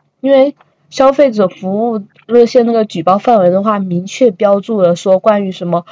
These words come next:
K T V里面禁止携带酒水这一项是属于他的那个举报范围内的。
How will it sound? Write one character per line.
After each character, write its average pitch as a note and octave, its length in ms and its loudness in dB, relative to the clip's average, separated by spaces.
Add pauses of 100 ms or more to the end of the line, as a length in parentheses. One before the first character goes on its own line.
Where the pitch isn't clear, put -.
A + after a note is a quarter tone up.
(260)
K A3+ 240 -2
T A3+ 300 -8
V A3 320 -4
里 G3+ 200 -4
面 F3+ 440 -2
禁 A#3 200 -6
止 F3 280 -12 (500)
携 - 300 -4
带 G#3+ 200 4
酒 F3+ 220 0
水 F3+ 220 -2 (240)
这 A3 180 -2
一 F3 140 -6
项 F#3+ 300 0
是 A#3+ 160 0
属 - 320 -12
于 C#3+ 140 -12
他 G#3+ 220 -6
的 A3 80 0
那 G3 140 -6
个 G3 100 -8
举 E3+ 160 -14
报 E3 140 -2
范 A3 200 0
围 F#3 100 -2
内 A3 220 -4
的。 - 180 -8